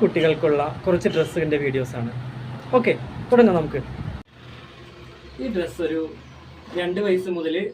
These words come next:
നാല് വയസ്സ് വരെയുള്ള കുട്ടികൾക്ക് യൂസ് ചെയ്യാൻ പറ്റിയ ഡ്രസ്സാണിത്. ഇത് പാൻറ്, അതിൻ്റെ മുകളിൽ തന്നെ ഒരു ടോപ്പ് വരും. അതിൻ്റെ തന്നെ ഒരു ഫ്ലവർ ഡിസൈൻ വരുന്നുണ്ട്. ബാക്കിൽ വരുന്നത് ഹുക്കാണ് വരുന്നത്,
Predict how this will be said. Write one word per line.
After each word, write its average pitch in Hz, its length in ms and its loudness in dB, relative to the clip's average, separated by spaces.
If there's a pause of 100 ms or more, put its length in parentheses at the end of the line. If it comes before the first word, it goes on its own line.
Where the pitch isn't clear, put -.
(120)
നാല് 180 340 0
വയസ്സ് 175 300 -2
വരെയുള്ള 160 340 0
കുട്ടികൾക്ക് 147 460 -6
യൂസ് 143 160 -10
ചെയ്യാൻ 147 200 -8
പറ്റിയ 143 240 -8
ഡ്രസ്സാണിത്. 135 520 -10 (800)
ഇത് 160 100 -12 (100)
പാൻറ്, 160 440 -4 (720)
അതിൻ്റെ 165 260 -12
മുകളിൽ 151 340 -8
തന്നെ 156 200 -10
ഒരു 190 120 -2 (240)
ടോപ്പ് 151 380 -6
വരും. 165 200 -4 (1500)
അതിൻ്റെ 175 260 -4
തന്നെ 185 180 0
ഒരു 202 140 2
ഫ്ലവർ 170 320 -2
ഡിസൈൻ 190 260 0 (120)
വരുന്നുണ്ട്. 156 360 -4 (640)
ബാക്കിൽ 196 480 -2
വരുന്നത് 185 320 -6 (1600)
ഹുക്കാണ് 196 480 -2
വരുന്നത്, 139 260 -6